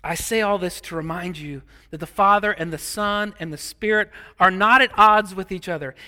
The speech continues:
It isn't angry dad and codependent son with peacemaker spirit trying to figure it all out, make sure it's all okay. No, they are in cahoots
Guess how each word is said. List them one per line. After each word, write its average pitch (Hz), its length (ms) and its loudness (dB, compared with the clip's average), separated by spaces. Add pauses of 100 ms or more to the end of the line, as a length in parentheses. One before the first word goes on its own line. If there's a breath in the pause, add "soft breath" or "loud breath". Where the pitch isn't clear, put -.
It 214 160 4
isn't 277 360 -2
angry 262 400 0
dad 208 520 4 (300 loud breath)
and 185 380 -4 (160 soft breath)
codependent 247 580 0
son 190 560 -2 (200 loud breath)
with - 260 0
peacemaker 226 560 -4
spirit 185 480 -4 (200 loud breath)
trying 202 180 0
to 175 40 -8
figure 190 240 0
it 185 80 0
all 180 200 2
out, 175 200 2
make 175 140 -4
sure 185 120 -6
it's 175 120 -8
all 160 160 -2
okay. 156 340 -6 (220 loud breath)
No, 277 180 2
they 320 160 0
are 330 160 4
in 311 180 -2
cahoots 311 840 -2